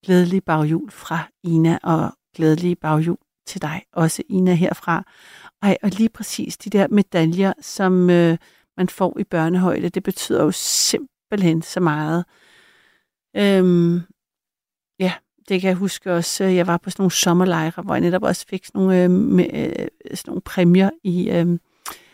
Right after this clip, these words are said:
det var i Frankrig, hvor der var sådan noget, der hed Club Mickey, som var på, øh, hvad hedder det, øh, strandene. Og der tror jeg også, alle børnene bare fik præmier for forskellige ting. Og altså,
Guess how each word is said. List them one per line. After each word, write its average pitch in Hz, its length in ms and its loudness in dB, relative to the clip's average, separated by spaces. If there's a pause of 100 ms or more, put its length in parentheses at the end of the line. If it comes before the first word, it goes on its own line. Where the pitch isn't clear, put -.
(220)
det 180 80 -8
var 180 40 0
i 180 80 2
Frankrig, 175 500 -2
hvor 190 160 -4
der - 80 -6
var 165 120 -6
sådan - 160 -14
noget, - 100 -10
der 170 60 -12
hed 190 100 -4 (120)
Club - 260 -4
Mickey, 180 340 -2
som - 280 -12
var 156 80 -2
på, 185 380 0 (340)
øh, 180 200 -4
hvad 175 160 -2
hedder 180 180 0
det, 170 260 -4
øh, 170 120 -2 (320)
strandene. 180 640 2 (540)
Og 185 80 -18
der 190 80 -2
tror - 200 -6
jeg 185 40 0
også, 170 180 -2
alle 175 200 0
børnene - 400 -6
bare 156 200 -10
fik 165 280 -8
præmier 165 380 2
for 170 200 -6
forskellige - 500 -2
ting. - 380 -4
Og 175 280 2 (680)
altså, 165 320 -2